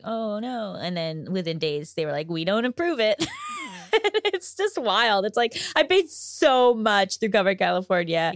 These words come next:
I think I pay, like, over six hundred dollars per month, and they won't cover my fucking shot that, like, my surgeon's office wants me to get to alleviate pain.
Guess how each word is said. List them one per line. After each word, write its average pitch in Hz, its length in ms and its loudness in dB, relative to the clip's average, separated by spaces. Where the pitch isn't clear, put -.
I 226 80 0
think 233 120 0
I 320 80 4
pay, 370 240 2
like, 262 200 2
over 190 320 2
six - 260 -4
hundred 190 240 0
dollars 151 460 -4
per 170 220 -2
month, 156 320 -4
and 220 140 0
they 196 120 -2
won't 185 300 -2
cover 175 340 -2
my 175 240 -4
fucking 180 460 -6
shot 123 360 -4
that, - 240 -4
like, 147 220 -4
my 165 340 -4
surgeon's 190 600 -4
office 202 520 -4
wants - 300 -8
me 214 100 -8
to 156 80 -12
get 71 320 -8
to 220 100 2
alleviate 165 720 -6
pain. 139 320 -10